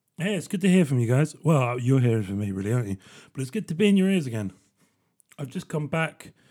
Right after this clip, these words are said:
from London. I'm back in Southampton. For any of you that wanna stalk or kill me, um, I just moved out of my house.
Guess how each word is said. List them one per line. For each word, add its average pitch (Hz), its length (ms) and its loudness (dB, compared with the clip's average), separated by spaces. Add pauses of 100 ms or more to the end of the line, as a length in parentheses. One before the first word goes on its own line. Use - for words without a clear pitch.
(140)
from 147 200 -4
London. 156 340 2
I'm 127 140 -6
back 156 240 -6
in 143 140 -2
Southampton. 147 720 0 (200)
For 147 140 -8
any 151 160 -2
of 139 80 -4
you 139 160 0
that 123 160 -6
wanna 123 160 -2
stalk 147 460 -4
or 110 80 -8
kill 180 240 -4
me, 170 220 -4 (840)
um, 143 560 -4 (540)
I - 60 -18
just - 200 -14
moved 156 240 -2
out 143 160 -4
of 101 100 -14
my 110 360 -6
house. 139 440 -4